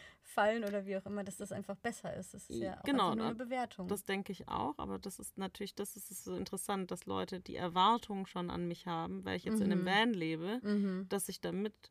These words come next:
Speaker 1: Dann muss man damit
Speaker 2: Ja.
Speaker 1: auch was machen.
Speaker 2: Genau, also noch mehr.
Speaker 1: <laughs> Noch
Speaker 2: So.
Speaker 1: mehr machen,
Speaker 2: Also ich
Speaker 1: ja.
Speaker 2: muss damit jetzt irgendwie,
Speaker 1: Es reicht
Speaker 2: keine
Speaker 1: nicht, dass
Speaker 2: Ahnung.
Speaker 1: du jede Nacht darin schläfst.
Speaker 2: Nee.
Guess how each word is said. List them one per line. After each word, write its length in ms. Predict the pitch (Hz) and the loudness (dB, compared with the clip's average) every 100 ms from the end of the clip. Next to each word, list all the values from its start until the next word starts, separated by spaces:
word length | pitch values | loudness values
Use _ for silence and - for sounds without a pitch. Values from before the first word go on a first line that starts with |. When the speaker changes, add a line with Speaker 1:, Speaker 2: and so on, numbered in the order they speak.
| _ - | _ -4
Speaker 1:
Dann 140 | 180 | -2
muss 140 | 196 | -2
man 140 | 240 220 | -4 -4
damit 200 | 233 240 | 0 4
Speaker 2:
Ja. 100 | 269 | 2
Speaker 1:
auch 60 | |
was 120 | 247 - | 2 -4
machen. 280 | 196 160 - _ _ _ - | -6 -8 -14 _ _ _ 0
Speaker 2:
Genau, 240 | 247 220 | 4 4
also 200 | - 185 | 4 2
noch 240 | 185 285 285 | 4 2 4
mehr. 360 | 214 190 151 175 - | 4 6 4 0 -6
Speaker 1:
<laughs> 160 | - 220 | -8 -2
Noch 100 | 220 | 4
Speaker 2:
So. 60 | |
Speaker 1:
mehr 180 | 214 175 | 6 6
machen, 260 | 160 - 190 | 2 -4 -2
Speaker 2:
Also 120 | 185 | 0
ich 100 | 180 | 2
Speaker 1:
ja. 80 | 196 | 2
Speaker 2:
muss 160 | 240 | 4
damit 400 | 247 214 220 - | 2 2 2 2
jetzt 200 | 220 - | 0 0
irgendwie, 240 | - 180 196 | -2 0 2
Speaker 1:
Es 60 | |
reicht 80 | 254 | 4
Speaker 2:
keine 120 | 214 196 | 4 4
Speaker 1:
nicht, 80 | |
dass 100 | 214 | 4
Speaker 2:
Ahnung. 60 | 226 | 2
Speaker 1:
du 60 | 202 | 4
jede 240 | 208 190 | 4 4
Nacht 240 | 185 185 | 2 0
darin 200 | 190 185 | -2 -4
schläfst. 320 | 208 262 208 247 | -2 2 4 4
Speaker 2:
Nee. 180 | 196 | 2